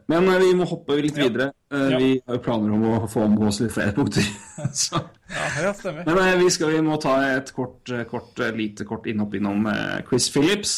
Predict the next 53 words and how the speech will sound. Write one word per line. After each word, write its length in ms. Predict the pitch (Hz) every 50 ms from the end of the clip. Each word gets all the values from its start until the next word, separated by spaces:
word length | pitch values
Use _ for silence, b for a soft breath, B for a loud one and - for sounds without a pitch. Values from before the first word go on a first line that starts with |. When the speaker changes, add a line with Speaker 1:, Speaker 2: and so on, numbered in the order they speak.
| - -
Speaker 1:
eh, 520 | 156 160 156 151 151 151 151 147 147 143
som 340 | 143 - 147 139 135 135 135
en 220 | 135 135 135 135 131
lang, 300 | 131 131 127 120 120 120
eh, 720 | 117 113 113 113 113 117 117 110 110 117 113 107 104 101
ja, 140 | 92 - 76 82 98
en, 160 | 117 120 117
en, 140 | 87 120 123 123 123
eh, 160 | 123 123 123 - - 117 101 104
får 180 | - - 120
vel 80 | 143 143
kalle 240 | 143 - 120 107 104
han 80 | 107
en 80 | 110 113
klubblegende 600 | - 120 117 117 120 120 127 123 127 135 151 165 160 156 151
i, 180 | 151 147 143 143 139
i 320 | 139 143 139 127 120 139 139
N 80 | 135 139
H 120 | 143 160 170
L, 100 | 160 147
en 140 | 139 139
av 80 | 135 131
de 80 | 135 131
Speaker 2:
Absolutt. 160 | - - 123
Speaker 1:
få 380 | 123 127 127 127 131 127 123 123
heltene 360 | 127 113 - - - 117 113
som 200 | - 127 117 117
har 80 | 123 113
blitt 220 | 110 107 107 - 117
værende 300 | 113 104 98 107 113 113
i 20 |
klubben 300 | 110 107 101 101 104 107 113
han 60 | 110
ble 60 | 107 107
draftet 380 | 113 113 107 - - - 101 113
i 60 | 113
hele 240 | 107 120 113 101 104
karrieren. 460 | 107 131 135 135 131 151 180 185 - - b b b b b b b
Speaker 2:
Ja. 160 | 233 208 147 127 - _ _
Speaker 1:
Som, 300 | - - 139 131 127 127 127
eh, 540 | 127 127 127 123 123 123 123 127 127 127 127 - - -
ikke 300 | 147 - - - 147 147
spilte 340 | - 160 139 113 - 147 147
i 60 | 147
hele 160 | 131 127 135 151
år 140 | 170 165 -
på 80 | 151
grunn 160 | 143 139 139 143
av 80 | 147
en 80 | 151 143
ryggskade 480 | 139 120 110 - - 123 123 135 143
han 80 | 147 143
fikk 300 | - 143 139 - -